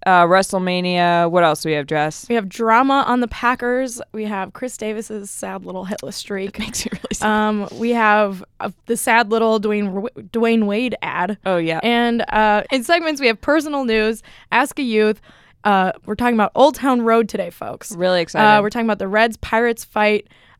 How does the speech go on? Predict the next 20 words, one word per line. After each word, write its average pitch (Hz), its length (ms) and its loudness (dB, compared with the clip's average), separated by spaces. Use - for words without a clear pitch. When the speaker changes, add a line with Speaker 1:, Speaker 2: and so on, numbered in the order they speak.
Speaker 2:
Uh, 202 200 2
keeping 277 300 -4
your 247 140 2
emotions 226 440 0
off 214 140 -2
the 185 100 -10
internet. 285 460 0
Is 202 160 -2
it 196 100 -8
sports? - 540 -6
We 226 160 -2
have 196 480 -2
a 202 180 -2
special - 440 0
Masters 240 560 -2
Week 196 320 -8
aggro 208 320 0
facts. - 420 -10
And 214 100 -2
a 233 40 6